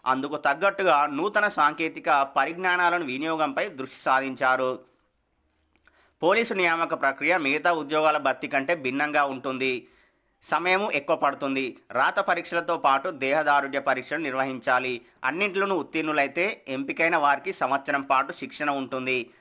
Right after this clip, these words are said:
ఈ నేపథ్యంలో వీలైనంత త్వరలోనే నియామక ప్రకటన జారీ చేయాలని అధికారులు భావిస్తున్నారు. వచ్చే నెల నెలాఖరు కల్లా ప్రకటన విడుదల చేయగలిగితే నియామకాలు పూర్తి చేయడానికి కనీసం నాలుగు నెలల సమయం పడుతుంది.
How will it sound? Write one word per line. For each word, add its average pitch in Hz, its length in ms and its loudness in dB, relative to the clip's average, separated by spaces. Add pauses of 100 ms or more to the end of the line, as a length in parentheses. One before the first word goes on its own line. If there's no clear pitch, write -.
(240)
ఈ 233 140 -2
నేపథ్యంలో 156 640 0
వీలైనంత 175 460 0
త్వరలోనే 151 580 0
నియామక 147 440 0
ప్రకటన 131 440 -2
జారీ 147 480 0
చేయాలని 135 360 0
అధికారులు 139 520 0
భావిస్తున్నారు. 123 960 0 (640)
వచ్చే 214 360 0
నెల 156 420 2 (360)
నెలాఖరు 175 440 2
కల్లా 170 340 2
ప్రకటన 160 440 0
విడుదల 143 380 -2
చేయగలిగితే 135 480 -2
నియామకాలు 147 580 0
పూర్తి 143 420 -12
చేయడానికి 139 360 0
కనీసం 180 560 -2
నాలుగు 139 240 2
నెలల 139 240 -4
సమయం 135 320 -4
పడుతుంది. 123 640 -4